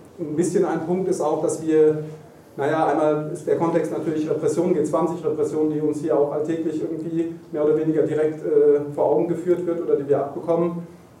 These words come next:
dass wir aber auch gleichzeitig in einer Situation sind, wo in Deutschland nach dem Aus von Gorleben vor zwei Wochen sehr ernsthaft nach einem Endlager für den deutschen hochradioaktiven Abfall gesucht wird. Und das,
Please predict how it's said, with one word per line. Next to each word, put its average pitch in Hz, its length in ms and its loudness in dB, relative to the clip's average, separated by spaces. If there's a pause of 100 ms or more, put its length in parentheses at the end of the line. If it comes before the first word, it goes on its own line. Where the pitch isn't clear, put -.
(100)
dass 143 200 0
wir 151 120 2
aber 147 140 2
auch 147 160 2
gleichzeitig 156 520 0
in 156 100 -2
einer 147 220 0
Situation 160 500 0
sind, 165 240 0
wo 156 100 -2
in 151 100 2
Deutschland 151 480 2 (360)
nach 147 160 -4
dem 143 140 -2
Aus 156 200 4
von 147 180 -2
Gorleben 170 360 4
vor 165 140 -2
zwei 147 260 0
Wochen 156 440 -2 (260)
sehr 143 220 4
ernsthaft 170 480 0
nach 151 180 -2
einem 143 240 0
Endlager 170 680 2 (180)
für 156 80 -8
den 151 160 -2
deutschen 165 440 2
hochradioaktiven 165 680 -2
Abfall 160 300 -2
gesucht 165 360 -6
wird. 190 220 0 (480)
Und 139 120 -2
das, 139 200 2